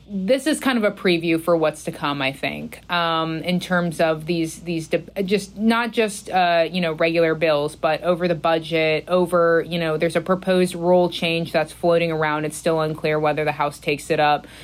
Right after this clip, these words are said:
So I, I think this kind of infighting that we already saw last session, um, is going to continue into this session and may be a bit more tense than, than usual.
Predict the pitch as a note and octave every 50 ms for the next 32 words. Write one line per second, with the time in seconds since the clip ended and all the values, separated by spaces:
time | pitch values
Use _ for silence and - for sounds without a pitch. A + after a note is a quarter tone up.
0 | - - - - - - - - F#3+ F#3+ F#3 F#3+ G3 F3+ G3 G3+ G3 G3 A#3+ A#3+
1 | A#3+ A#3 A#3 - F#3+ F#3 F#3 - - F#3+ F#3 F#3 F3 D#3+ - F3 F3 F3 D#3+ -
2 | F3 E3 D#3+ D#3 D#3 D#3 D3+ D#3 D#3 D#3 D#3 D3 D#3 E3+ F3+ G3 G3 G#3 G#3+ G#3
3 | A3 G#3 G#3 - G3+ F#3 F3+ E3+ D#3 D3 D3 D3 C#3+ - - D#3 C#3+ D3 - -
4 | D3+ D3 C#3+ C#3+ C#3+ D3 C#3+ - D#3 D#3 D3+ D3 D3 D3 D3 D3 - F3 F3+ -
5 | - E3+ E3 E3 E3 E3 - D3+ D3+ D#3 D#3 D3+ - E3 D#3+ D#3 D3+ D3+ D3 -
6 | D3+ C#3 C#3+ C#3+ - - D#3 C#3 C#3+ - - D3+ D3 D3 D3+ D#3 D#3 D#3 D3+ -
7 | D3+ D3 C#3+ C#3+ - D3+ C#3+ - D#3+ D3+ C#3+ C#3 C#3 C3+ - - D3+ C#3+ D3 C#3+
8 | - - - C#3+ C#3 C#3 C3+ C3+ C3+ - D3+ C#3+ C#3 C#3 C#3+ C#3 C#3 C3+ - C#3
9 | B2+ C#3+ C#3 C#3+